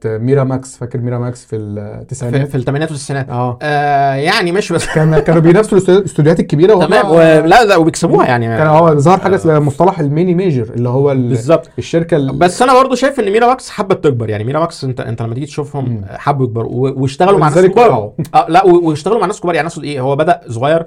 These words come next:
Speaker 2: بس بعد كده وصل بقى إن هو حتى ن-، طلع مع ناس مثلًا زي تارانتينو وف-، واشتغل معاه وهو بقى
Speaker 1: مم.
Speaker 2: يعني حد في التوب. طلع مع نجوم وهم لسه بيبدأوا زي دانيال دي لويس، واشتغل معاه وهو، آه، أهم مثلًا ممثل في التاريخ وسوبر ستار وخلافه. ف-، فالتجربة بتاعت، آه،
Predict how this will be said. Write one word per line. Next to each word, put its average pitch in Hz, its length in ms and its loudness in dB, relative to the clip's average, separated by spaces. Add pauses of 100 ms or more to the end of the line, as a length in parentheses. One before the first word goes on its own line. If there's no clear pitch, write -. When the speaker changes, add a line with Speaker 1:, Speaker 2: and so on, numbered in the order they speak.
(240)
Speaker 2:
بس 117 200 -8
بعد 170 160 0
كده 175 160 -2
وصل 160 240 -4
بقى 139 120 -4
إن 131 100 -6
هو 123 360 -6
حتى - 340 -2
ن-، 120 500 -10
طلع 180 180 4
مع 113 160 0
ناس 143 180 -4
مثلًا 147 140 -8
زي 135 80 -8
تارانتينو 139 500 -6
وف-، 127 160 -10
واشتغل 175 420 -2
معاه 156 200 -2
وهو 196 260 2
بقى 190 360 -2
Speaker 1:
مم. - 60 -4
Speaker 2:
يعني 165 160 -10
حد 175 280 -8
في - 60 -18
التوب. 170 320 -6 (540)
طلع 165 220 6
مع 127 160 -2
نجوم 147 360 -2
وهم 131 260 -4
لسه 135 260 -4
بيبدأوا 110 260 -4
زي 107 140 -6
دانيال 113 260 -4
دي 104 60 -10
لويس، 131 200 -6
واشتغل 139 400 -4
معاه 123 220 -4
وهو، 143 420 -2 (280)
آه، 110 140 -12
أهم 127 320 -2
مثلًا 131 340 -4
ممثل 117 300 -8
في - 80 -14
التاريخ - 320 -8
وسوبر 123 240 -8
ستار 120 240 -8
وخلافه. 110 240 -12 (340)
ف-، - 120 -4
فالتجربة 131 680 -4
بتاعت، 190 400 -2 (120)
آه، 113 420 -4